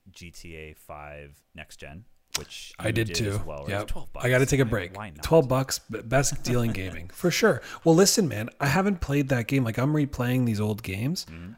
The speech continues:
Speaker 2: I haven't played G T A five since P S three was, like, at the end of its generation. So that's
Speaker 1: Yeah.
Speaker 2: like eight fucking years ago.
Speaker 1: Yeah.
Speaker 2: Nine years ago. No, more than that.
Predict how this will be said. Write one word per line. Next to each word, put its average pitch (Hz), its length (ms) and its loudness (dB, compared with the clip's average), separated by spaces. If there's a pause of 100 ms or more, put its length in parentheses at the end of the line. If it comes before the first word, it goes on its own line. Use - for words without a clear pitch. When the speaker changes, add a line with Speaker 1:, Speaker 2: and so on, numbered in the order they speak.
(140)
Speaker 2:
I 139 60 6
haven't 214 180 8
played 160 240 6
G 123 140 2
T 123 240 0
A - 20 -2
five 107 500 -2
since 107 300 -2
P - 200 -2
S 110 140 -2
three 110 460 -2 (580)
was, 117 160 2
like, 110 140 0
at 110 80 -4
the 113 120 -2
end 120 140 2
of 123 60 2
its 101 160 -4
generation. 98 640 -4
So 107 80 -10
that's - 140 -4
Speaker 1:
Yeah. 170 80 -4
Speaker 2:
like - 140 -14
eight 123 180 -4
fucking 107 360 -6
years 107 260 -6
ago. - 380 -12 (340)
Speaker 1:
Yeah. 85 80 -10 (680)
Speaker 2:
Nine 107 320 -4
years 113 260 -2
ago. 101 160 -10
No, 113 160 -2
more 117 200 0
than 170 100 0
that. - 280 -12